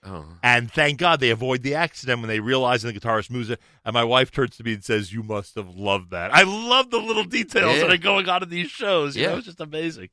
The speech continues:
Speaker 1: No, I have, and I have, like, there's lots of lighting changes. I have a lighting designer who, you know, there's a bit where, I, where it gets a bit more serious or it gets a bit more whatever. And then, like, lighting ch-,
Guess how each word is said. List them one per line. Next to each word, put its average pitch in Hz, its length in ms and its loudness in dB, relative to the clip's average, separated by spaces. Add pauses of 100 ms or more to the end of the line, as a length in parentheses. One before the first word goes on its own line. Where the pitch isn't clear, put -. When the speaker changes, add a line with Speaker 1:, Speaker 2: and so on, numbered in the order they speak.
Speaker 1:
No, 190 180 -2
I 170 60 -2
have, 175 260 -2
and 165 100 -4
I 175 60 0
have, 160 120 -4
like, 147 260 -4
there's 127 180 -8
lots 120 200 -6
of 113 60 -4
lighting 123 560 -6
changes. 113 360 -10
I 107 60 -6
have 107 120 -8
a - 40 -4
lighting 117 360 -2
designer 87 560 -6 (340)
who, 104 640 -4 (400)
you 120 100 -10
know, 104 140 -4
there's 101 180 -4
a 101 60 -4
bit - 240 -6
where, 98 140 -4
I, 90 120 -4 (140)
where 98 240 0
it 78 100 -10
gets 92 160 -12
a - 20 -20
bit 104 120 -12
more 190 120 -6
serious 139 460 -2
or 104 80 -8
it 82 60 -14
gets 80 140 -14
a - 20 -20
bit 120 120 -10
more 147 120 -8
whatever. 147 300 -2 (340)
And 123 160 -4
then, 127 180 -6
like, 117 220 -8
lighting 131 480 -10
ch-, - 80 -20